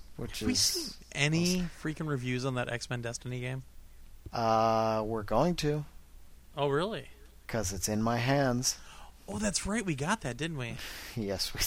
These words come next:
Speaker 1: did. <laughs>
Speaker 2: Oh, yeah. Okay.
Speaker 1: I have to play that this week. It just came the other day. Uh, Deus Ex, that kinda shocked me that that was there, but they had, like, two that were just the game and then a third one that was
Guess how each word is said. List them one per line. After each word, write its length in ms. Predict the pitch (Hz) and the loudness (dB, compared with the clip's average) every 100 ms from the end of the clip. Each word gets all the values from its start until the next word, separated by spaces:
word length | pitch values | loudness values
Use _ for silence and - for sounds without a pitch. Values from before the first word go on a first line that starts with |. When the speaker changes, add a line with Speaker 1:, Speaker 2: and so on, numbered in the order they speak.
| 151 | 6
Speaker 1:
did. 220 | 123 135 - 147 - | 8 8 8 8 6
<laughs> 240 | - 151 | 6 0
Speaker 2:
Oh, 360 | 127 127 131 135 | 0 2 2 4
yeah. 680 | 131 131 135 135 131 131 117 113 127 | 2 2 2 2 2 2 -2 -4 -8
Okay. 280 | 135 123 117 127 | -4 -4 -4 2
Speaker 1:
I 120 | 120 | 4
have 140 | 123 - | 4 2
to 60 | |
play 260 | - - 117 | 4 6 8
that 180 | 110 104 | 8 6
this 220 | 113 - | 2 0
week. 400 | 117 107 95 - - | 0 0 -2 -8 -6
It 180 | 123 110 | -2 0
just 220 | - 117 - | 4 2 4
came 360 | 113 107 98 95 - - | 2 2 0 -6 -10 -2
the 100 | 104 | 0
other 140 | 104 | 2
day. 400 | 98 104 101 98 - - - - - - - - - - 127 | 2 2 2 0 -6 -16 -16 -16 -16 -16 -16 -18 -18 -8 2
Uh, 300 | 123 117 113 107 | 6 6 4 8
Deus 400 | 147 185 190 - | 10 12 10 8
Ex, 480 | 165 151 - - - - - 135 | 6 8 6 6 2 -10 -6 -2
that 320 | 131 143 151 - - | 10 10 10 0 -6
kinda 280 | - 131 107 | 4 6 8
shocked 380 | 101 123 107 104 | 6 8 8 8
me 100 | 107 104 | 2 2
that 160 | 101 | 4
that 160 | 110 110 | 6 6
was 120 | 113 | 6
there, 220 | - 127 123 | 8 8 8
but 500 | 107 127 113 107 131 | 8 8 10 6 6
they 140 | 123 | 8
had, 200 | 117 107 | 8 6
like, 260 | 120 110 - | 4 4 2
two 380 | - 156 151 151 | 4 8 10 10
that 180 | 131 117 | 8 6
were 140 | 117 | 2
just 320 | 101 117 - | 4 4 4
the 60 | 117 | 4
game 340 | 117 113 113 | 4 6 6
and 100 | 110 110 | 6 4
then 200 | 107 107 | 2 0
a 100 | 113 | -2
third 360 | - 123 117 110 | 2 4 4 4
one 240 | 113 110 | 4 4
that 120 | 107 | 2
was 460 | 110 110 107 101 | 4 4 6 4